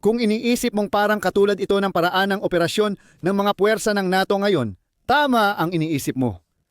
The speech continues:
Ang mga mataas na opisyal sa Beijing, hindi sila tanga. Nakita nila ang Desert Storm at nakikita rin nila ang patuloy na kaguluhan ng pagsalakay ng kanilang hilagang kapitbahay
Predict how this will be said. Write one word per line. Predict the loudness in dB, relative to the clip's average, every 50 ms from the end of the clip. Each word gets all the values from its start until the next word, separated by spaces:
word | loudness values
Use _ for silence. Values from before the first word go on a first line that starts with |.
| -2
Ang | 0 0
mga | 0 0 0 0 0
mataas | 0 -2 -2 -2
na | -2 -4
opisyal | -4 -2 -2 -2 -2 0 0 0
sa | 0 -2 -2
Beijing, | 0 0 0 0 0 -2 -2 -4 -6 -4
hindi | -2 0 0 0 0
sila | 0 0 0 0
tanga. | 0 0 -2 -2 -2 -4 -6 _ _ _ _ _ -2
Nakita | -2 -2 -2 -2 -2 0 2 4
nila | 4 4 4 4 2 2 0
ang | 0 0 2
Desert | 2 0 0 2 0 0
Storm | 0 -2 -2 0 0 0 -2 -6 _ _ _
at | -6 -4 -2 -2
nakikita | -4 -2 -4 -6 -4 -4 -4 0 0 0 2
rin | 2 2 2
nila | 2 2 2 0 0
ang | -2
patuloy | -2 -2 -2 0 0 0 0 0 0 0
na | -2 -2
kaguluhan | -2 0 2 4 4 4 2 2 0 -2 -2
ng | _ -10 -8 -2 -2 0
pagsalakay | 0 0 -2 -2 0 0 2 2 2 0 0 0 -2 0 -2 -2 -4 -2 0
ng | 0 0 0 0
kanilang | 0 0 0 0 0 0
hilagang | 0 0 0 0 0 0 -2 -4 -4 -2
kapitbahay | -2 -2 0 0 -2 -2 0 0 0 2 0 0 0 -2